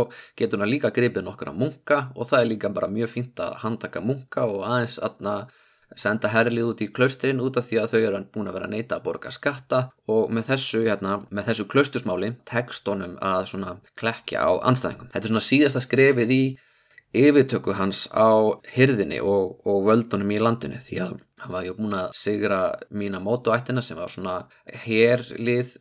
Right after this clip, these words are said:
Fujiwara-ættarinnar en hann hafði aldrei fengið góða afsökun til þess að hreinsa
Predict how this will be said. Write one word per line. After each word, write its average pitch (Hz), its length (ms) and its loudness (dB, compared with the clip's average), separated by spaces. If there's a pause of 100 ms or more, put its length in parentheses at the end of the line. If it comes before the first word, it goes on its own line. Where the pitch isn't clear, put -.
Fujiwara-ættarinnar 127 840 2 (120)
en 98 180 -6
hann 107 160 -2
hafði 117 360 2
aldrei 113 320 -2 (120)
fengið 110 460 -4 (200)
góða 110 280 4
afsökun 95 400 -8
til 92 120 -4
þess - 160 -6
að - 220 -12
hreinsa 95 440 -6